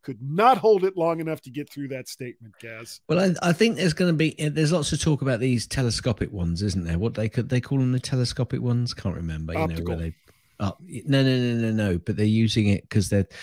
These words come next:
Speaker 2: they're, they're doing this thing where it, it goes down the phone or something. I don't know what the technology is, but, uh, Google phones have been using it for some time now. Um,
Speaker 1: Well, what we need is, is
Speaker 2: So you, so you can
Speaker 1: better
Speaker 2: get a bigger, so you can get a bit, bigger,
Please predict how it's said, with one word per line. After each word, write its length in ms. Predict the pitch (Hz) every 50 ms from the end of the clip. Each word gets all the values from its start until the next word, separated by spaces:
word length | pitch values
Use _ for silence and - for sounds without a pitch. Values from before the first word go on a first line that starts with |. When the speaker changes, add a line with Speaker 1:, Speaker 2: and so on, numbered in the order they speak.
| - - - - _ _
Speaker 2:
they're, 120 | 104 104 - - _
they're 80 | - 113
doing 320 | - - 117 110 107 110
this 260 | 107 104 101 - -
thing 300 | - - 113 110 101 95
where 220 | 95 98 101 98 95
it, 120 | 90 - _ _ _
it 180 | - 104 - -
goes 240 | 113 104 98 87
down 240 | - - 101 95 95
the 60 | 90
phone 420 | 85 - - 107 98 90 87 82 85
or 80 | 85
something. 300 | 80 - - 85 85 80
I 160 | - 87 90 87
don't 180 | 78 80 80
know 80 | 78 78
what 180 | 71 73 78 -
the 80 | - -
technology 680 | - - 78 - - 80 78 78 76 - - 71 76
is, 140 | 76 71 -
but, 240 | - - 85 82 - - -
uh, 140 | 101 95 90 -
Google 460 | - 123 123 110 - 104 92 87 82 78 - _ _ _
phones 340 | - - 95 90 82 82 78
have 100 | 90 -
been 160 | - 82 80
using 300 | 78 78 78 73 78 78
it 140 | 78 - - -
for 80 | 85
some 240 | - - - 78 71
time 320 | - - 80 78 73 69
now. 220 | 67 69 - 71 - - _ - - - - - - - - - _ _ _
Um, 360 | - 85 80 76 73 73 85
Speaker 1:
Well, 200 | - 208 190 190
what 180 | 190 214 226 208
we 80 | 190 185
need 320 | 180 185 196 202 196 170
is, 260 | 160 151 143 110 - -
is 340 | 156 151 147 143 135 123 110
Speaker 2:
So 140 | - - 143
you, 220 | 139 156 156 160
so 160 | 151 - - 175
you 160 | 170 170 165
can 160 | 170 160 151
Speaker 1:
better 0 |
Speaker 2:
get 160 | 127 147 135
a 40 | 131
bigger, 440 | 123 - 151 143 127 139 127 123 -
so 160 | - - -
you 140 | 147 143 131
can 100 | - 131
get 160 | 127 127 117
a 60 | 117 107
bit, 500 | 107 - 120 104 - 117 - - - -
bigger, 400 | - 117 - 107 101 92 90